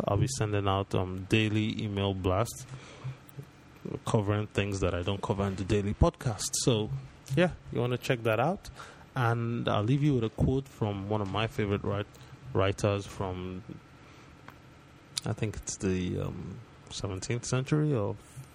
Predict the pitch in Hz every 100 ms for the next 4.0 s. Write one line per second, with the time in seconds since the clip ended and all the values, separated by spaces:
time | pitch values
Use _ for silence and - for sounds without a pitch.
0 | - 117 - 120 113 - 101 - 104 101
1 | 101 - 110 107 - 110 143 139 170 127
2 | 98 98 98 110 98 95 - 101 - -
3 | - - - - - - 117 101 95 87